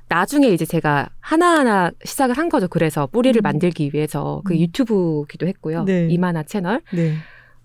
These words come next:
Speaker 1: 그때만 해도 이제 아나운서가 유튜브를 하는 게 많지 않던 시절이었고 회사
Speaker 2: 음.
Speaker 1: 허락을 맡았어야 됐는데
Speaker 2: 네.
Speaker 1: 맡아서 시작을 했고 제가 이런 글을 쓰고 책을 쓰고 혹은 어떤 강연을 하고 이런 게 다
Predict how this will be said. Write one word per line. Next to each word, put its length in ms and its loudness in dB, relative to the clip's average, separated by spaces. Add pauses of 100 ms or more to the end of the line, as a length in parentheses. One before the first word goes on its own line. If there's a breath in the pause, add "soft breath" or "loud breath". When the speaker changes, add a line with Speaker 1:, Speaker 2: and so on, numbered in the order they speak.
(120)
Speaker 1:
그때만 520 0
해도 180 2
이제 160 0
아나운서가 580 2
유튜브를 340 0
하는 200 2
게 80 2
많지 380 -6
않던 280 -4
시절이었고 640 -4
회사 140 0
Speaker 2:
음. 60 2
Speaker 1:
허락을 220 2
맡았어야 440 -2
됐는데 480 -4
Speaker 2:
네. 220 -2 (180 loud breath)
Speaker 1:
맡아서 380 -6
시작을 340 -4
했고 380 -4 (440 loud breath)
제가 260 2
이런 600 2 (260)
글을 300 2
쓰고 720 0 (100)
책을 460 0
쓰고 760 -4
혹은 220 -2
어떤 220 -6
강연을 460 -2
하고 360 -4 (380 loud breath)
이런 260 4
게 100 0
다 580 -4